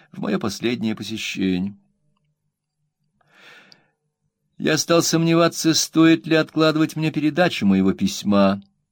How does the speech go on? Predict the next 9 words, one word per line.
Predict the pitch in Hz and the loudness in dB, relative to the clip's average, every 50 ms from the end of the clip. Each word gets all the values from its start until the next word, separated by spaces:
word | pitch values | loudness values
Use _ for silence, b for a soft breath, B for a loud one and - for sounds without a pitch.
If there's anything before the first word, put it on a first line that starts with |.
| _ _ _ _ _ | _ _ _ _ _
Эмили | - 113 110 104 104 98 98 98 92 95 98 101 98 | -2 0 2 2 4 4 4 4 4 2 -2 -4 -6
до | 95 101 87 | -8 -6 -4
прощания | 104 104 98 98 - - 120 117 107 104 104 101 98 | -2 -2 -2 -2 -4 -2 0 0 2 2 2 0 0
с | - - 107 | -2 -2 -2
её | 104 104 104 101 | 0 2 2 2
дядей | 95 95 110 107 98 92 95 92 | 2 2 2 2 2 2 0 -2
на | 92 92 | -2 -2
борту | 95 92 85 - 95 90 | -2 -4 -4 -6 -8 -6
корабля, | - 98 95 92 95 120 165 190 175 | -4 -4 -2 -2 -2 0 0 -2 -2